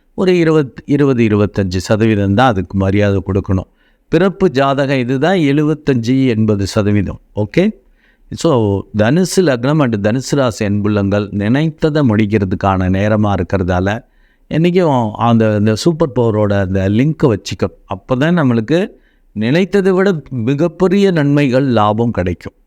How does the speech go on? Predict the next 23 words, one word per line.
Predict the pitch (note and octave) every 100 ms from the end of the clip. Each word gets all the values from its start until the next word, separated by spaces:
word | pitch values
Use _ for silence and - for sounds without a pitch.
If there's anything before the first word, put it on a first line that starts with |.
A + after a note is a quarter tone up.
| _ _ _ _ _
அதனால, | - B2 F3 D#3+
அஸ்ட்ரோ | A2+ - D3+
மைண்ட் | D3 C#3 B2
தெரபி | B2 A2+
அன்புள்ளங்கள் | B2+ C3+ D3 E3+ F#3+
ஜெப | A#2+ A2+ A#2+
தியானம் | A#2 A#2 A2+ A2+
பண்ணிக்கங்க. | A#2 A#2+ A#2 B2 B2+ B2+ B2+ - _ _ _
மத்தவங்க, | G#2+ C#3 - G#3+ G3 C#3 A2+ G#2+ G#2+ -
ஏன்னா | A#2+ D3+
நல்லா | C3+ C#3+ E3 D3+
சொல்லியிருக்கேன்னு | D3+ D3+ D3 D3+ E3 D#3
அலட்சியமா | D3 F3 D#3+
இருக்கக்கூடாது. | C3+ G#2 A2 G2+ F#2 F2+ _ _ _ _
மத்தவங்க | B2+ D3 G3 F#3+ G3
ஏதோ | F3+ D3+ F#3
ஒரு | G3
ஆன்ம | D#3 E3 E3+
சாதனை | D#3 D#3 C#3 C#3+ C3+
பண்றீங்கன்னா, | C3 C3+ D3 D#3+ F#3+
ஒரு | G#3 D#3+ C3
டென் | G#2 D3 D#3
மினிட்ஸ், | C#3 A#2 G2+ -